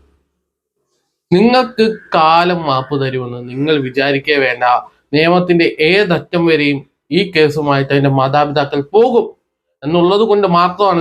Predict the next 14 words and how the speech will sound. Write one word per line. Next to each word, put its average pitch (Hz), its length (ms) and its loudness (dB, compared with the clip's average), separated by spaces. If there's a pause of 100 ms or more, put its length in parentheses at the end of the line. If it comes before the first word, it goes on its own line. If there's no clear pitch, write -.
നിങ്ങളെയൊക്കെ 160 460 -4
ഇപ്പോൾ 147 140 -4 (120)
അറസ്റ്റ് 139 400 -8
ചെയ്തിരിക്കുന്നത്. 117 580 -4 (720)
കാരണം 156 320 0
ഇതൊരു 170 260 0
ആത്മഹത്യയാക്കി 175 680 0 (100)
ഒതുക്കാൻ 165 460 0 (760)
പലരും 190 380 2
ശ്രമിച്ചു, 185 280 0 (120)
കോളേജ് 220 440 2
ശ്രമിച്ചു, 175 300 0 (100)
ഹോസ്റ്റൽ 180 460 0
ശ്രമിച്ചു. 139 340 -4